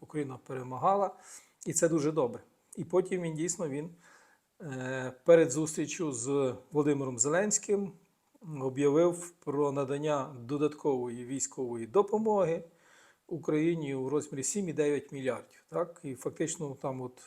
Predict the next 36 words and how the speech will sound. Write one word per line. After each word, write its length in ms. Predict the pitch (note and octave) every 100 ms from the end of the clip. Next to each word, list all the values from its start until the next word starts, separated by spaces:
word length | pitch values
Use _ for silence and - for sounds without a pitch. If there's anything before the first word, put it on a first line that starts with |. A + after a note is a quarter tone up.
| _
сьогодні 420 | - D3 D#3+ C#3
закінчується 640 | C3 C3 D3+ C3+ C#3 A#2+ C#3
фінансовий 560 | C#3+ C3+ A#2+ - C3
рік 200 | C4+ - _ _ _ _ -
у 80 | F#3
Сполучених 300 | G#3+ F#3+ -
Штатах 320 | F3+ E3+ E3+
Америки, 400 | E3+ D#3 D3 D#3
і 160 | G3+ G#3+
це 220 | - D#3+
добре, 280 | E3 F3 E3
що 180 | E3+
ці 160 | B2+ D3+
там, 220 | C3 B2 - _ _ _ _ _ _ _ -
е, 460 | D3 C3 C3 B2
п'ять 540 | B2 E3+ E3+ E3+ - -
з 320 | C3+ - -
надлишком 580 | D#3 D#3 C#3+ C3 - C#3
мільярдів 540 | D3 D3 C#3 A#2+ B2+
доларів, 320 | F3 F#3+ E3
так, 220 | D3 D3+ D3+
от 100 | A#2+
будуть 360 | B2+ C#3 A#2+
використані 720 | C3 C#3 D3 C3+ - C#3+ C3+
для 240 | A#2+ C#3 C#3
військової 480 | C3 - D3+ B2+ A#2+
допомоги, 580 | B2+ D#3+ G#3+ A#3 G3+ F#3+
ну 120 | A#3+
і 40 |
там 200 | F3+ D#3
ще 140 | C#3+ D3
й 20 |
два 220 | C3 C#3
і 40 | B2+
чотири 320 | - F3+ E3+
мільярда, 480 | E3+ E3 D#3+ D#3